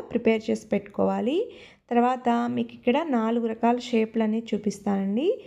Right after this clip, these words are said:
ఫస్ట్ ఈ విధంగా మోదకుల కింద ప్రిపేర్ చేసుకోవాలి. రౌండ్ బాల్ ప్రెస్ చేసుకుని పైన ఇలా నొక్కినట్లయితే మోదకుల కింద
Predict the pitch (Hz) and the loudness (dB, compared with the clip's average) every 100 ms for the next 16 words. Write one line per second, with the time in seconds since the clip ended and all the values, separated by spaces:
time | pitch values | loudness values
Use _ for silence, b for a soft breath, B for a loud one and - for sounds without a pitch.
0 | B B _ 240 240 262 240 220 220 214 | B B _ -2 0 0 2 2 0 0
1 | 220 302 262 220 226 240 240 220 247 226 | -2 0 -2 0 0 0 2 0 0 0
2 | 220 202 202 208 - 196 190 196 269 349 | 0 0 0 -4 -2 -2 0 0 -2 0
3 | 233 240 302 330 269 247 240 214 208 - | 0 0 -4 -2 0 0 -2 -2 -2 -4
4 | 208 - 208 202 208 B B B - 233 | -4 -2 -2 0 -2 B B B 0 2
5 | 240 254 247 220 220 220 - 208 - 214 | 2 0 0 0 -2 -2 -2 -2 0 0
6 | 202 208 202 196 349 427 240 214 220 214 | 0 0 -2 0 -2 0 0 0 0 -2
7 | 208 202 | 0 0